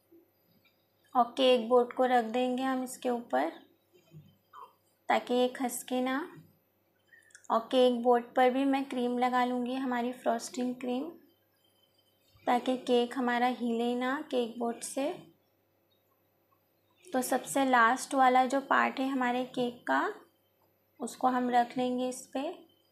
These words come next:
और शुगर सिरप जो हमने बनाया था, उसको अच्छी तरीके से हमें इस पर पोर कर देना है,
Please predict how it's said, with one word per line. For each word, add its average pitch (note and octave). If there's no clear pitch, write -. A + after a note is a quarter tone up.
और A#3+
शुगर A#3+
सिरप B3+
जो B3
हमने B3+
बनाया B3
था, C#4
उसको C#4
अच्छी -
तरीके A#3+
से C4+
हमें B3+
इस B3+
पर -
पोर A#2+
कर B2+
देना B2
है, C4